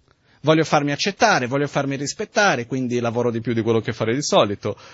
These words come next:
vi faccio vedere più bravo di quello che so, metto a disposizione tutto quello che possiedo. Una volta che è stabile quella situazione, ma figuriamoci che vado a mettere a disposizione quelle cose lì.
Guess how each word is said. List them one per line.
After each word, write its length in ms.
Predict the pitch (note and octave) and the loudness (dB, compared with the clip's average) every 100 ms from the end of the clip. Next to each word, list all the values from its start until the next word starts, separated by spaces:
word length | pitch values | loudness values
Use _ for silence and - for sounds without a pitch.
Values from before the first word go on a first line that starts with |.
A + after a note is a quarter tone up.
| - | -16
vi 60 | |
faccio 280 | G#2 A#2+ A2+ | -8 -6 -4
vedere 240 | B2+ B2 A#2+ | -4 -2 -2
più 140 | C3+ | -4
bravo 280 | A#2 A#2+ A#2 | -2 -2 -4
di 80 | A#2 | -4
quello 180 | C3 | -6
che 120 | C3 F#3+ | -4 -2
so, 180 | - | 2
metto 240 | D#3 C3 D3 | 4 4 2
a 60 | |
disposizione 600 | B2+ C3+ B2+ B2+ B2 C3+ | 0 -2 -4 -6 -4 -6
tutto 200 | B2+ - | -6 -8
quello 180 | A#2+ C3 | -4 -4
che 140 | B2+ D3+ | -4 -4
possiedo. 360 | G#3 A3 C3+ | -2 0 0
Una 100 | D3 | 0
volta 240 | A#3 G3 C#3+ | 0 0 -2
che 240 | B2+ - _ | -4 -6 _
è 80 | G2+ | -12
stabile 500 | - A2+ F2 F2+ E2+ | -4 -2 -2 -6 -10
quella 180 | F#2+ G2+ | -8 -8
situazione, 600 | G#2+ A#2 - D#2+ F#2+ - _ _ _ _ _ - | -6 -6 -6 -8 -10 -14 _ _ _ _ _ -18
ma 120 | F#2 | -14
figuriamoci 720 | - F#2 E2 G#2+ G#2 E2+ - | -12 -12 -6 -4 -4 -6 -12
che 100 | F#2 | -8
vado 180 | F2+ G2 | -6 -4
a 40 | |
mettere 300 | F#2 F#2 F2+ | -4 -6 -6
a 20 | F#2 | -8
disposizione 580 | F#2 G#2 F#2 - G2 | -8 -8 -6 -4 -4
quelle 220 | F2+ F#2 F#2 | -2 -4 -4
cose 240 | F2+ F2 | -4 -6
lì. 220 | F2 D#2+ | -8 -10